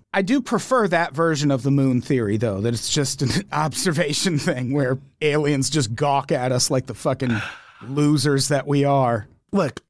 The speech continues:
Speaker 2: if you wanna talk about conspiracy theories that I actually put some weight into, I love the idea that the Earth is a galactic zoo, that we're not
Speaker 1: Yeah.
Speaker 2: filled with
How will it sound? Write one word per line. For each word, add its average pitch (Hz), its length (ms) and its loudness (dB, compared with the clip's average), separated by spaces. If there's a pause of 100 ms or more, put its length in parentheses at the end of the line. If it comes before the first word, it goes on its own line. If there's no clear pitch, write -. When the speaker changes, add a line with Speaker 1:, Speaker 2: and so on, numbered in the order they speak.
Speaker 2:
if 165 220 0
you 202 100 4
wanna 240 220 2
talk 175 300 0
about 135 520 0 (280)
conspiracy 151 720 2
theories 127 400 2
that 120 260 0
I 123 320 2 (100)
actually 123 760 2 (180)
put 190 220 -2
some 143 340 2
weight 117 340 0
into, 90 460 -6 (200)
I 208 320 2
love 156 500 2
the 135 180 4
idea 117 760 0
that 120 180 -2
the 104 140 -6 (120)
Earth 143 320 2
is 120 160 0
a 104 60 0
galactic 92 640 -2
zoo, 85 400 -4 (420)
that 110 160 0 (100)
we're 180 300 2
not 156 480 2
Speaker 1:
Yeah. - 60 -16
Speaker 2:
filled 151 640 0 (260)
with 123 480 0